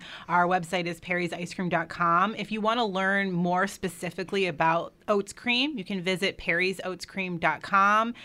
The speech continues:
get a little behind the scenes look on the story, why, where to find these products. Uh, you can also purchase them online.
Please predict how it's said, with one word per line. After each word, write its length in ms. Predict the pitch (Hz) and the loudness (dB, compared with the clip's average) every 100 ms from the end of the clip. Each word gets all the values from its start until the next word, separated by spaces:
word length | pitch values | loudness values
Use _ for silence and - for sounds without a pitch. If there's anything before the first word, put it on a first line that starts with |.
| - | -8
get 100 | 190 | -2
a 60 | 190 | 0
little 180 | 190 | 2
behind 320 | 175 170 190 185 | 2 0 0 0
the 40 | |
scenes 300 | 175 185 170 | -4 -4 -4
look 360 | 160 180 180 170 | 0 2 2 -2
on 200 | 156 156 | -6 -6
the 120 | 147 | -8
story, 520 | - - 214 208 208 | -8 -4 0 2 2
why, 640 | 196 180 196 196 190 196 196 - - | 2 8 10 10 8 4 -4 -18 -8
where 100 | 175 | -4
to 80 | 175 | -2
find 320 | - 196 208 | 2 2 2
these 180 | 202 202 | -2 -6
products. 720 | - 196 190 190 185 185 - - - - | 2 4 6 6 6 2 -8 -20 -16 -6
Uh, 160 | 170 156 | -4 -4
you 80 | |
can 140 | 175 - | -8 -4
also 240 | 165 165 | -4 -4
purchase 360 | 196 185 180 180 | -8 -10 -10 -10
them 200 | - 180 170 | -8 -8 -8
online. 500 | 160 165 175 226 | -8 -4 0 0